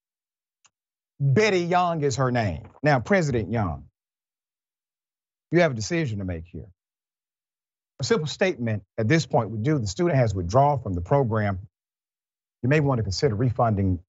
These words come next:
the money, at least prorate it. Now, I'm a professor myself. I understand some of the nuances of collegiate activity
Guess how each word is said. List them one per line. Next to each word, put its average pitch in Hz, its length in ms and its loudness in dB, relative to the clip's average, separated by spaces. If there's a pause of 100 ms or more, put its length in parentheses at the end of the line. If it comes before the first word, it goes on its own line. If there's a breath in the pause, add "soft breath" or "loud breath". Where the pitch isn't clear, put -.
(320)
the 92 80 2
money, 107 340 4 (320)
at 113 60 -4
least 123 240 0
prorate 92 480 0
it. 90 100 -6 (1040)
Now, - 100 4
I'm 185 100 2
a - 20 0
professor 151 480 0
myself. 131 480 0 (920)
I 107 60 4
understand 127 440 2
some 135 140 0
of 120 40 0
the 120 60 2
nuances 123 640 2
of 113 420 2
collegiate 127 640 2
activity 175 760 2